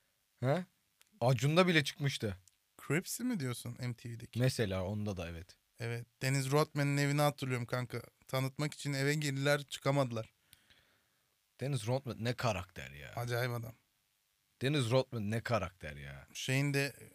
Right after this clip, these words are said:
Speaker 2: Kim amcamızın da yakın dostu biliyorsun.
Speaker 1: Evet. Hiç, ne karakter işte ya.
Speaker 2: Acayip.
Speaker 1: Hiç alakasız yani.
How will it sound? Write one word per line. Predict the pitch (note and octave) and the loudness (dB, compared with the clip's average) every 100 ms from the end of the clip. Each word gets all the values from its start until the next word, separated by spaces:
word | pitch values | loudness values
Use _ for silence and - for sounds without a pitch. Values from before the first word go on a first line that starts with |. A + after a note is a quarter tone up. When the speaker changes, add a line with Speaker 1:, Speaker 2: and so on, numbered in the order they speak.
| - - B2 C3 _ _ _ _ _ _ - | -20 -20 -16 -18 _ _ _ _ _ _ -4
Speaker 2:
Kim | D3 C#3+ | 2 4
amcamızın | C#3+ C#3 C#3 C#3 D#3 D3 | 4 4 2 2 2 4
da | |
yakın | C3 B2 C#3+ C3+ | 4 4 4 6
dostu | C3 - B2+ | 4 2 2
biliyorsun. | C3 B2+ - - | 2 0 -2 -2
Speaker 1:
Evet. | D3 D#3+ C3+ - - _ - | 2 4 2 -2 -20 _ -16
Hiç, | D#3+ D#3 | -14 -6
ne | B2 C#3 | 2 2
karakter | E3 D#3 A#2+ - - F2+ | 8 10 10 4 -4 -8
işte | - F#2 | -8 -8
ya. | E2+ D#2+ | -8 -4
Speaker 2:
Acayip. | B2+ A#2+ B2+ B2 B2+ - _ _ - | -2 2 2 2 -2 -16 _ _ -16
Speaker 1:
Hiç | D#3+ - | -6 4
alakasız | C3 C3 B2+ C#3 C3 D3 B2 | 6 8 6 4 2 0 2
yani. | G#2+ F#2+ F2+ | 0 0 -4